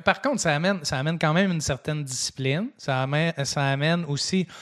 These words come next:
puis on le sait, là, les campings, c'est presque un running gag. On a des règles à faire observer. On est très à cheval sur les règlements. <laughs> Alors, j'imagine que, bon, d'avoir une certaine discipline de vie, ça aide à faire appliquer ça après.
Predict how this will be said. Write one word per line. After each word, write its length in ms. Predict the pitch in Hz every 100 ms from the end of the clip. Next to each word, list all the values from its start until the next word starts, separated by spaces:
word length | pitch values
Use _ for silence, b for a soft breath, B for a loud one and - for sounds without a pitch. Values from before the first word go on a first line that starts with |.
| B B
puis 180 | - 143
on 100 | 151
le 60 | 147
sait, 300 | - 190 214
là, 120 | 185
les 140 | 151
campings, 560 | 135 135 131 - 185 180
c'est 180 | - 127
presque 280 | 147 147 147
un 100 | 135
running 380 | 139 135 127 123
gag. 420 | 135 160 165 160 B B B
On 120 | 123
a 40 | 127
des 240 | 127 120
règles 380 | 117 143 147 139
à 60 |
faire 200 | 123 135
observer. 640 | 127 - 143 123 123 147 156
On 140 | 131
est 100 | 120
très 260 | 131 139 139
à 60 |
cheval 480 | 131 - 147 147 143
sur 220 | 135 135
les 140 | 131 127
règlements. 480 | 127 127 131 135 147
<laughs> 40 |
Alors, 360 | 220 160 147 147
j'imagine 540 | 151 160 139 165 175
que, 200 | 143 147 - B B B B
bon, 240 | 135 135
d'avoir 400 | 127 127 131 147
une 120 | 147 139
certaine 420 | 143 - 165 156
discipline 560 | 135 - - 151 147 135
de 80 |
vie, 240 | 127 131 170
ça 400 | - 123 127 147
aide 160 | 143
à 80 | 123
faire 200 | 113 127
appliquer 340 | 120 - - 120
ça 160 | 135
après. 340 | 120 117 143